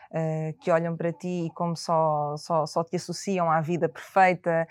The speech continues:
às redes sociais, à cara laroca que está na televisão e que tem que estar sempre com um sorriso e que tem um vestido ou umas calças giras e que está sempre em bom, que não pode ter, porque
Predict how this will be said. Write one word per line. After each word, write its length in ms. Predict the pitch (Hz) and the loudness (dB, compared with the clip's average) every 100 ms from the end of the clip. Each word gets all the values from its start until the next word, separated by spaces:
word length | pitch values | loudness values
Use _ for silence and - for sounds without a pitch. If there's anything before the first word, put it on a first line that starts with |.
| - - | -8 -4
às 280 | - 156 143 | 0 0 -2
redes 260 | 170 160 | -4 -4
sociais, 720 | - 170 - 190 180 175 180 170 | -6 -8 4 8 10 8 6 2
à 100 | 160 | 2
cara 260 | 175 160 | 4 4
laroca 380 | 170 170 175 175 | 4 4 4 2
que 20 | |
está 120 | 156 170 | 0 0
na 120 | 165 | 0
televisão 520 | 175 180 170 180 180 | -2 0 0 2 0
e 40 | |
que 60 | 175 | -2
tem 80 | 175 | -4
que 20 | |
estar 140 | 175 165 | -4 -4
sempre 200 | 180 - | -6 -6
com 140 | 180 | -6
um 60 | 175 | -6
sorriso 500 | - - 190 185 180 | -6 -2 0 0 -2
e 60 | |
que 40 | 180 | -2
tem 120 | 180 | -4
um 40 | |
vestido 340 | 175 - 190 175 | -4 -2 2 4
ou 80 | 180 | 2
umas 140 | 175 | 2
calças 340 | 175 170 180 165 | 0 2 0 0
giras 380 | 185 175 180 175 | 0 0 0 0
e 40 | |
que 40 | |
está 160 | 175 175 | 0 0
sempre 280 | 185 180 185 | 0 -2 -2
em 100 | 180 | 0
bom, 260 | 185 196 196 - - - | 0 0 -4 -14 -16 -2
que 80 | |
não 160 | 196 196 | 0 2
pode 420 | 185 196 196 - | 6 6 6 0
ter, 460 | - 196 196 185 185 - - | 4 6 6 2 -4 -10 -10
porque 180 | - 180 | -6 -6